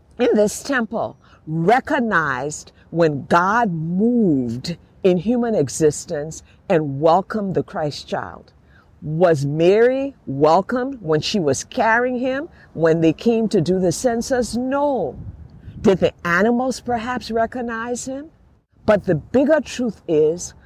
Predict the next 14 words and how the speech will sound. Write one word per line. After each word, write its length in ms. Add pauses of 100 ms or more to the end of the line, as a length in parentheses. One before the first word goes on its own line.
(440)
God, 560 (760)
because 720
he 240
is 180
God, 460 (480)
because 640
we 140
cannot 680
get 380
to 160
him 500
because 560
of 160 (140)
our 420